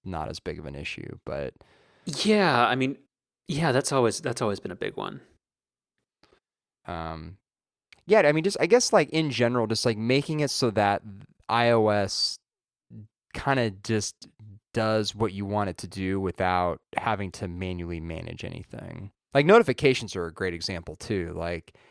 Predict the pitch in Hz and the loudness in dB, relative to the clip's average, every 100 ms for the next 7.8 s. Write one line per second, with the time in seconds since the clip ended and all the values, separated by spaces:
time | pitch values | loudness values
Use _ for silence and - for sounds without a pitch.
0 | _ - 160 165 117 110 117 113 101 - | _ 2 4 4 4 6 6 4 0 0
1 | 95 - - 113 95 101 95 95 92 90 | 0 0 0 0 -2 -2 -2 0 0 -2
2 | 87 _ _ 123 107 120 110 120 107 104 | -4 _ _ -4 0 2 2 2 2 0
3 | 95 92 95 - 101 104 104 101 85 110 | -2 -2 -2 -2 0 0 0 -2 -2 -2
4 | 107 - 110 98 - 92 - 98 104 - | -2 -2 -4 -4 -2 -2 -4 -8 -4 -2
5 | 110 104 95 87 - 110 101 98 92 95 | 0 0 -2 -6 -6 -4 -2 -2 -4 -4
6 | 92 104 101 - 95 98 104 104 101 98 | -2 0 -2 -6 -6 -4 -4 0 0 0
7 | 101 98 214 104 107 101 95 92 | -2 -2 -2 2 4 4 2 -2